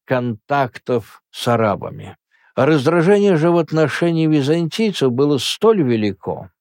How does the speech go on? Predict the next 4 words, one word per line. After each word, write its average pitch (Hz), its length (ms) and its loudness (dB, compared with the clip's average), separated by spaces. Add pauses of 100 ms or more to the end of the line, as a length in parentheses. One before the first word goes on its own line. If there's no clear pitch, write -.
(520)
что - 300 2
руссы 185 420 4
именно 170 720 2
в 135 200 0